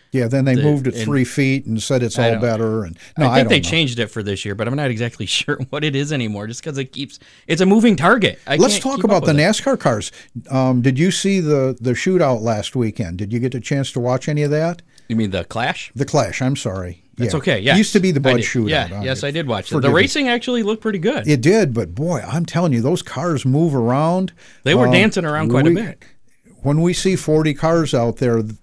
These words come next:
Speaker 1: this Sunday for the Daytona five hundred, it's gonna be a handful. Um,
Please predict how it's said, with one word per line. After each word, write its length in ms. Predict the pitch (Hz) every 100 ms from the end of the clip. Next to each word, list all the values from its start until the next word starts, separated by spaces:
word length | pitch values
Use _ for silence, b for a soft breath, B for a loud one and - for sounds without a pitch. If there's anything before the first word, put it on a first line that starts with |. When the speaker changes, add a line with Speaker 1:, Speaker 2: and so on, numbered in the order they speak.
| - _ _ _ _
Speaker 1:
this 220 | 117 135
Sunday 480 | - 151 151 113 98
for 640 | - - 127 113 110 107 98 _ _ _ -
the 60 |
Daytona 460 | 98 120 113 147 139
five 260 | - 135 117
hundred, 420 | 143 151 156 147 B B B B _
it's 200 | 127 135
gonna 200 | 160 143
be 220 | 120 110
a 40 | 90
handful. 680 | 139 139 135 - 98 82 _ _ _ _ _ _ _ -
Um, 480 | 95 95 92 87